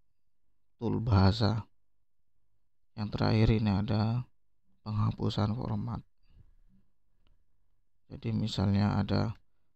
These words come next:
formatting tentang, eh, bold, italic, underline, ingin dihapus formatnya, ini diklik hapus format.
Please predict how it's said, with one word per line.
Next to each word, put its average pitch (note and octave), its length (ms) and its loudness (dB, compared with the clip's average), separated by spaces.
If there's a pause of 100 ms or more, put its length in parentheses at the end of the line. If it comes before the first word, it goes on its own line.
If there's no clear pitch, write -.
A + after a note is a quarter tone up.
(140)
formatting G2+ 640 -2
tentang, G2+ 640 -4 (1400)
eh, G#2 720 0 (400)
bold, G#2 880 2 (240)
italic, G2+ 720 0
underline, G2+ 640 2 (1300)
ingin G2+ 400 -4
dihapus - 640 -8 (560)
formatnya, A#2+ 640 -2
ini A#2+ 320 -2 (160)
diklik - 400 -8 (1200)
hapus - 400 -12
format. G2+ 400 -8